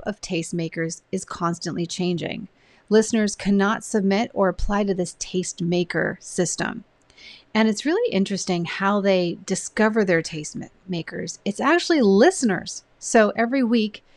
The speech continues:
music that is directly popular on Spotify through anonymous tastemakers or anonymous listeners is reviewed against a set of principles and guidelines to ensure that Fresh Finds features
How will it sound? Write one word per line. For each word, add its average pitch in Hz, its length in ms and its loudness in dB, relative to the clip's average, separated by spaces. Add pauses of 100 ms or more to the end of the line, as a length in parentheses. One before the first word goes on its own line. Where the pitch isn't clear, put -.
(140)
music 214 320 4
that 190 200 2
is 277 340 0
directly 214 1040 -2
popular 208 760 -2 (140)
on 226 320 2
Spotify 202 800 -4 (260)
through 240 260 0
anonymous 220 720 2
tastemakers 185 800 -6
or 196 100 -2
anonymous 190 560 -2
listeners 190 640 -2 (320)
is 233 180 4
reviewed 233 440 0
against 208 380 -2
a 190 60 -4
set 185 240 -2
of 196 120 -6
principles 190 560 -2
and 180 220 -6
guidelines 185 680 -2
to - 120 -4
ensure 233 440 0
that 196 200 -2
Fresh - 500 -4
Finds 311 600 -2
features 226 800 -2